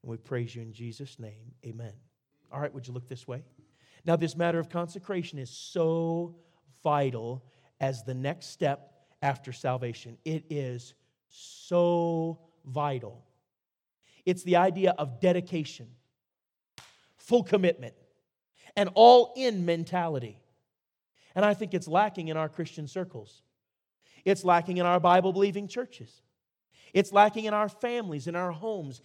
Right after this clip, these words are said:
and sadly, it's even lacking in our marriages. But it's such a vital component of the Christian life.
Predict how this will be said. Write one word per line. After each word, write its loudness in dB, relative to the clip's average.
and -6
sadly, 0
it's -12
even -12
lacking -4
in -6
our -4
marriages. -8
But 8
it's 2
such -10
a 6
vital -2
component -8
of 6
the -2
Christian -8
life. -10